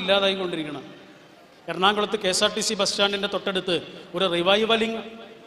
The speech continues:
റെസ്റ്റോറൻ്റ് ഉണ്ട്. വലിയ സംഖ്യ വേണം അവിടെ ഒരു ലഞ്ച് കഴിക്കണമെന്നുണ്ടെങ്കിൽ. ഒരു സ്പെഷ്യൽ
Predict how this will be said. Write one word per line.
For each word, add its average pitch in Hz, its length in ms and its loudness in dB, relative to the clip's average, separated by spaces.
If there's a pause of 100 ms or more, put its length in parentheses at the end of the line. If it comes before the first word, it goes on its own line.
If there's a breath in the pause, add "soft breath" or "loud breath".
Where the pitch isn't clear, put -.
റെസ്റ്റോറൻ്റ് 202 560 0
ഉണ്ട്. 139 140 -4 (1400)
വലിയ 220 520 2 (140)
സംഖ്യ 185 340 2
വേണം 170 180 0
അവിടെ 156 120 -2
ഒരു 175 200 0
ലഞ്ച് 165 340 -2
കഴിക്കണമെന്നുണ്ടെങ്കിൽ. 151 640 -2 (1600)
ഒരു 185 140 -2
സ്പെഷ്യൽ 233 300 0